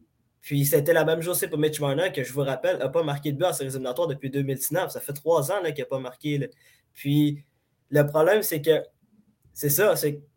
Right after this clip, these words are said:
pour que les Maple Leafs espèrent se rendre plus loin, il faut qu'il y ait absolument un apport offensif de soit Mitch Marner ou soit Austin Matthews ou les deux. Parce que, il, il,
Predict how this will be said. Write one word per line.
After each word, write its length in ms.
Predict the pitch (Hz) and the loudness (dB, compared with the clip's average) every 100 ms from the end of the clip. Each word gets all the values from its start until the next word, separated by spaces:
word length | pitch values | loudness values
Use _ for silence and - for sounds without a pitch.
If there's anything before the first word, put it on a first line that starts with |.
| _ _ _ _ - | _ _ _ _ -4
pour 200 | 170 185 | -4 0
que 80 | |
les 80 | 185 | 2
Maple 240 | 165 160 160 | 2 4 4
Leafs 260 | 190 220 | 2 -2
espèrent 560 | - 151 - 175 190 175 | -2 -4 -2 0 0 -4
se 160 | - 151 | -6 -2
rendre 220 | 151 156 | -2 -2
plus 140 | 151 | -2
loin, 280 | 143 165 220 220 | 0 2 0 -2
il 100 | 139 | -6
faut 220 | - 180 | -4 -4
qu'il 140 | 170 | -2
y 20 | |
ait 100 | 156 | -2
absolument 360 | 147 143 165 165 | -2 -6 -6 -4
un 140 | 185 147 | -2 -2
apport 320 | 139 156 - | -2 -2 -2
offensif 500 | 147 147 139 143 170 | -4 -2 -4 -4 -6
de 120 | 135 | -6
soit 240 | 123 160 180 | -6 -2 -2
Mitch 240 | 160 151 | -2 -4
Marner 280 | 143 139 160 | -4 -2 -2
ou 100 | 139 | -4
soit 180 | 139 156 | -4 -4
Austin 220 | 147 151 | -4 -4
Matthews 320 | 135 127 175 160 | -6 -4 -6 -4
ou 120 | 208 | -2
les 160 | 190 139 | 0 2
deux. 260 | 143 147 - _ _ _ _ - | 2 -2 -4 _ _ _ _ -4
Parce 180 | 147 | -2
que, 80 | 147 | 0
il, 300 | 156 143 156 | -2 -2 -6
il, 120 | 147 | -10